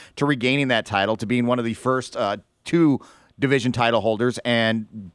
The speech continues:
getting ready to, you know, basically take on one of the baddest dudes on the planet, Brock Lesnar, with no hesitation and no questions asked. I think people have become D C fans, which will then sh-,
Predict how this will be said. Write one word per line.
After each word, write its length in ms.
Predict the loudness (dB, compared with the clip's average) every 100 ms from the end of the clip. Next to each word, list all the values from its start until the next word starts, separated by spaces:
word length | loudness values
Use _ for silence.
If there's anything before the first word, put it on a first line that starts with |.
| 0
getting 220 | 2 2
ready 220 | 2 2
to, 120 | 0 0
you 100 | 0
know, 100 | 0
basically 500 | 2 0 0 0 0
take 240 | 2 2 4
on 240 | 2 2
one 100 | 2
of 60 | 2
the 60 |
baddest 340 | 2 2 0 0
dudes 220 | 2 2
on 80 | 0
the 60 |
planet, 360 | 0 0 0 0
Brock 260 | 2 2 2
Lesnar, 520 | 2 2 0 -2 -2 -6 -20 _ -6
with 120 | 0
no 160 | 2 2
hesitation 520 | 0 0 -2 -2 -2
and 80 | 0
no 100 | 2
questions 360 | 0 0 0 2
asked. 360 | 2 0 -6 -18 -8
I 60 | -2
think 160 | 0
people 180 | 2 2
have 120 | 0
become 240 | 0 0 0
D 140 | 0
C 180 | 0 -2
fans, 460 | 0 2 2 0 -6 -14 -4
which 180 | -2
will 120 | 0 2
then 220 | 2 2
sh-, 260 | -2 -2